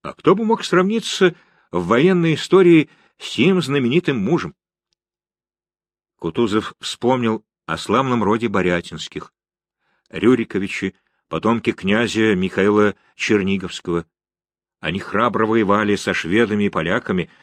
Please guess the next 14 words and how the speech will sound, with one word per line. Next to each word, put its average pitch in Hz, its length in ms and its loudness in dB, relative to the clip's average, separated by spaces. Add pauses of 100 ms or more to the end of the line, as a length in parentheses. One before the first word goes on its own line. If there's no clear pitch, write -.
(640)
а 82 180 -2
дед 120 300 2
теперешнего 107 640 0
собеседника 90 760 -4 (300)
отличился 127 680 0
в - 100 -12
Полтавской 107 580 0
битве 104 560 -2 (720)
и 110 200 2
в - 100 -8
персидском 117 680 -2
походе 101 480 -2
Петра 95 320 0
Великого. 85 480 -4